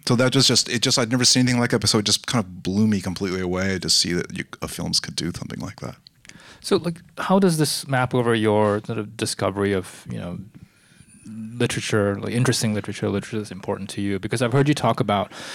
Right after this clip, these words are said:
Speaker 2: that also as, like, you know, you were reading, you said before this you were, you know, watching whatever,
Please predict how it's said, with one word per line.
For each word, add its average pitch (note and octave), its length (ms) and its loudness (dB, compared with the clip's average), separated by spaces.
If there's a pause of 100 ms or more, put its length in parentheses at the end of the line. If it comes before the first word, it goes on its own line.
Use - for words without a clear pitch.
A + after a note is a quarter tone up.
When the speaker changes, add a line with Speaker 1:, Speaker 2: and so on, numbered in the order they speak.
(180)
Speaker 2:
that A#2 180 4
also G#2+ 300 2
as, G2 120 -2
like, G#2 200 -4
you G2+ 60 -4
know, G#2 60 -4
you G2+ 140 0
were G2 60 4
reading, F#2+ 500 -4 (300)
you D3+ 80 2
said C#3+ 120 4
before B2 280 4
this G#2+ 320 -2
you A2 100 -2
were, G#2 320 -2
you - 80 -6
know, G#2+ 140 -8
watching F#2 500 -6
whatever, F#2+ 460 -6